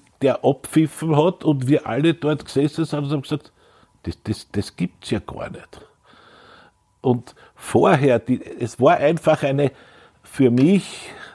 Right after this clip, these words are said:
unerklärliche Fehleinschätzung dieses Gegners. Dass die nicht Weltmeister sind, hat man gewusst. Wenn man denen mit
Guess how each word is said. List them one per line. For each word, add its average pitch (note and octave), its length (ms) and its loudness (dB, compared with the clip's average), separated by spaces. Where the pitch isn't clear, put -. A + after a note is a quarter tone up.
unerklärliche D3 1300 2
Fehleinschätzung B2 1160 -2
dieses A2 380 -6
Gegners. - 500 -14
Dass A#2 280 2
die C3 320 2
nicht A2 300 -2
Weltmeister C3 520 0
sind, B2 240 -2
hat B2 180 -4
man G2 100 -4
gewusst. G3+ 440 2
Wenn B2 180 2
man C3 220 2
denen B2+ 360 2
mit - 340 0